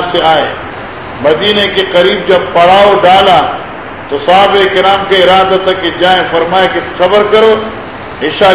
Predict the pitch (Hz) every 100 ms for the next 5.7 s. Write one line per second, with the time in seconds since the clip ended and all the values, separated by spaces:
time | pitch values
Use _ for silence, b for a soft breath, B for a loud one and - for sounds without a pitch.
0 | 165 185 190 190 190 196 196 185 180 175
1 | 185 175 - 139 123 110 101 - - -
2 | - - - - - - - 170 196 196
3 | 202 240 226 208 - 170 202 196 202 208
4 | - 202 180 180 170 196 208 208 190 185
5 | 190 196 185 185 165 180